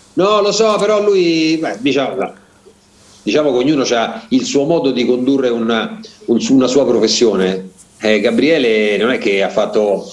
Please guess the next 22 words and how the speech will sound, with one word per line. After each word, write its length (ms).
diceva 320
delle 180
cose 260
sbagliate, 520
diceva 240
delle 140
cose 180
dal 180
suo 140
punto 240
di 100
vista, 320
delle 140
volte 220
potevano 200
essere 280
giuste, 320
delle 100
volte 240
potevano 200
essere 180
sbagliate 560